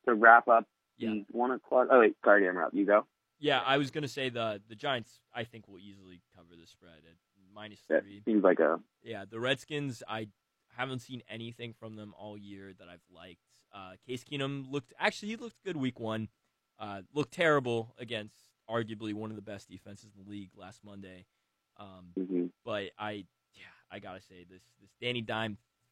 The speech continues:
Speaker 2: fever. This, this. Did you see that, that, uh, clip of Saquon after the game?
Speaker 1: Yeah, like,
Speaker 2: Yeah,
Speaker 1: one
Speaker 2: he was
Speaker 1: foot hopping faster than I could run.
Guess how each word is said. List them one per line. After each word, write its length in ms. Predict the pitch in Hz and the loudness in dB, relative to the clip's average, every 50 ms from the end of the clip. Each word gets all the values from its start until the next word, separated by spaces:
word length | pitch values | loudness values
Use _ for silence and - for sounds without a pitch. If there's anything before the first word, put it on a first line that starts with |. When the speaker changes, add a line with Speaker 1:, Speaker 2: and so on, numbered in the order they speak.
| _ _ | _ _
Speaker 2:
fever. 440 | 120 139 156 143 117 113 87 - _ _ _ _ _ _ _ _ _ _ _ _ | -2 -2 -2 -2 -2 -6 -8 -10 _ _ _ _ _ _ _ _ _ _ _ _
This, 220 | 113 104 - - - _ _ | -20 -20 -20 -20 -20 _ _
this. 280 | 131 117 - - - _ _ _ _ _ _ | -8 -8 -8 -8 -16 _ _ _ _ _ _
Did 100 | 139 151 | -14 -10
you 60 | 190 233 | -8 -8
see 200 | - - 233 233 | -2 0 6 6
that, 260 | 233 226 208 180 165 | 6 6 6 4 4
that, 220 | 175 170 156 120 120 - _ _ _ _ _ | 4 4 4 2 -4 -10 _ _ _ _ _
uh, 200 | - 131 123 117 - - | 0 2 2 2 0 -4
clip 320 | - - 117 123 135 - | -8 -6 -4 -4 -4 -4
of 160 | 131 117 107 | -6 -8 -8
Saquon 640 | - - - 117 123 120 - 135 131 135 143 156 165 - _ _ | -8 -12 -10 -10 -10 -8 -6 -4 -2 -2 -2 -4 -6 -12 _ _
after 260 | 117 120 120 117 - | -6 -6 -6 -6 -6
the 100 | 127 120 | -8 -10
game? 380 | 107 101 107 110 117 127 139 151 _ - - _ _ _ _ _ _ _ _ _ _ _ _ 110 | -8 -6 -6 -4 -4 -6 -6 -10 _ -20 -20 _ _ _ _ _ _ _ _ _ _ _ _ 8
Speaker 1:
Yeah, 220 | 117 113 98 95 | 10 10 10 10
like, 180 | 90 - 95 - - | 8 6 4 2 -2
Speaker 2:
Yeah, 60 | 104 104 | -4 4
Speaker 1:
one 280 | 113 113 127 135 107 | 8 8 8 10 10
Speaker 2:
he 80 | 110 117 | 8 6
was 120 | 110 131 - | 6 4 4
Speaker 1:
foot 260 | - 123 120 120 - | 8 10 10 10 10
hopping 680 | - - 110 101 98 - 127 123 117 113 117 113 117 107 | 10 10 10 10 10 10 6 6 6 6 4 2 0 6
faster 340 | - 127 110 110 - - 117 | 10 10 10 10 8 4 0
than 100 | 104 113 | 2 4
I 100 | 110 110 | 4 4
could 120 | 98 101 95 | 4 4 4
run. 280 | 104 104 110 123 127 | 6 6 6 4 4